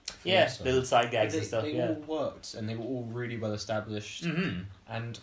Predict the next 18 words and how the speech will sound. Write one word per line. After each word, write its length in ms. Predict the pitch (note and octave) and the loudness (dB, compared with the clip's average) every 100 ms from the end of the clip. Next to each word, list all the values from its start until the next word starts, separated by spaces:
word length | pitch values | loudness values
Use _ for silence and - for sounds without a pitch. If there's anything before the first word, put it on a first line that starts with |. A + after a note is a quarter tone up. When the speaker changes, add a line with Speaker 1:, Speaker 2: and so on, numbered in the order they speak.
| - | -8
Speaker 2:
I 60 | C3 | -6
really 560 | B2+ B2+ C3+ C3+ C3 | -4 -4 -2 -2 -2
enjoyed 340 | C3 C3+ C3+ G2+ | -6 -6 -6 -8
it. 100 | - - - | -12 -20 -6
Speaker 1:
Yeah, 180 | C4 F#4+ - | -2 -2 -4
fine 140 | C4+ | -6
Speaker 2:
Yeah, 120 | C#4 C4 | -2 0
Speaker 1:
episode, 180 | G#3+ F#3 | 2 2
yeah, 140 | C4 | 0
Speaker 2:
I 40 | A#3+ | 2
Speaker 1:
yeah. 160 | A#3+ C3+ | 0 0
Speaker 2:
really, 260 | C3+ B2 | 0 -2
really 200 | A#2+ A#2 | -4 -6
enjoyed 280 | G#2+ A2 G#2+ | -6 -6 -6
it. 100 | G2 - | -8 -10
Speaker 1:
Yeah, 140 | C4 | -12
final 400 | C4+ E3+ F3+ F3 E3 | 0 4 4 2 0
rating? 360 | F3+ A#3+ C#4+ | 0 0 -6